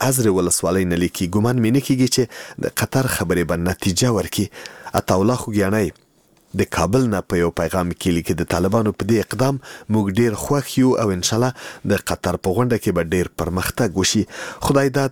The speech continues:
مظلومیار د هلمند ولایت له نادعلي ولسوالۍ څخه لیکي،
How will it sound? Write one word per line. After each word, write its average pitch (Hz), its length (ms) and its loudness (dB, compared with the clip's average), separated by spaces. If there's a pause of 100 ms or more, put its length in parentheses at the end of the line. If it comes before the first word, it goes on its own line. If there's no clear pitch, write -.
مظلومیار 107 640 2
د 85 200 -2
هلمند 110 320 2
ولایت 107 360 2
له 101 200 4
نادعلي 87 440 0
ولسوالۍ 87 520 2
څخه - 240 -4
لیکي، 107 380 2